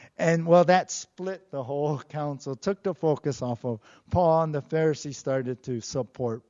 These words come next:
Paul. So you understand there's this big clash, you know, between these two parties,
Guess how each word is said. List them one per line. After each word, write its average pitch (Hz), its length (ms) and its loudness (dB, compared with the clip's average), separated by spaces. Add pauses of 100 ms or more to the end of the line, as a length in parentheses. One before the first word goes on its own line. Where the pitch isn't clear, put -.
(120)
Paul. 113 480 -6 (680)
So 180 420 4 (240)
you 175 160 0
understand 196 640 2
there's 175 440 2
this 147 260 -6
big 160 640 0 (180)
clash, 143 1000 -4 (280)
you 139 120 -4
know, 117 380 -4
between 151 800 -2 (180)
these 143 360 -10
two 127 240 -14
parties, 110 760 -14